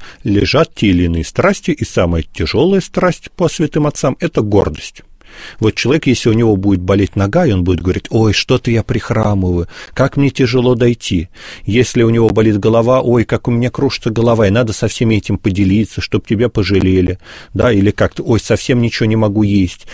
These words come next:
все разговляются после праздника», или все, наоборот, начали так поститься, «у меня специальная диета». То есть, ну, ни много ни мало своими болячками люди привыкли хвастаться в разной степени. Кто-то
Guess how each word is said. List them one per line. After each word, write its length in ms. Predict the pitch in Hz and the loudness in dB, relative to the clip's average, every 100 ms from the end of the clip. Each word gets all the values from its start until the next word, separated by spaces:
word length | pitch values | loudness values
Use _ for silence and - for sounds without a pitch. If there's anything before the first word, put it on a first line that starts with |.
| - | -14
все 240 | - 131 | -4 0
разговляются 720 | 123 113 113 123 127 113 - 110 | 2 2 0 2 2 0 -2 -4
после 520 | 123 - 107 110 101 | -2 0 2 2 2
праздника», 680 | - 120 110 98 - 90 104 | -2 0 2 2 -2 -2 0
или 140 | 104 | 0
все, 200 | - 120 | 0 0
наоборот, 400 | 113 107 123 113 | 0 2 0 0
начали 340 | 117 - 110 | -2 -2 -2
так 240 | 113 110 - | 0 -2 -2
поститься, 600 | - - - 120 - 113 | -4 -4 -2 -2 -2 -2
«у 40 | |
меня 180 | 107 117 | 0 0
специальная 540 | 104 - - 117 110 107 | -2 -6 -2 0 2 0
диета». 440 | 117 147 170 - - - | 0 0 0 -4 -6 -6
То 80 | - | -2
есть, 160 | 101 - - | -2 -4 -8
ну, 180 | - 180 | 0 2
ни 200 | 123 117 | 4 4
много 280 | 120 120 110 | 4 2 2
ни 100 | 107 | 0
мало 280 | 101 220 247 | 2 2 2
своими 300 | - 110 101 | 2 0 0
болячками 580 | 87 85 95 - 185 180 | 0 0 -2 -2 0 2
люди 280 | 98 104 | 2 0
привыкли 440 | - 120 92 120 156 | 0 0 0 0 -2
хвастаться 640 | - 135 - - - - - | 0 -2 -2 -12 -16 -14 0
в 80 | 143 | 2
разной 280 | 151 - | 2 0
степени. 460 | 87 - - 92 87 - | -6 -6 -6 -8 -12 -16
Кто-то 360 | - 196 226 | -4 0 2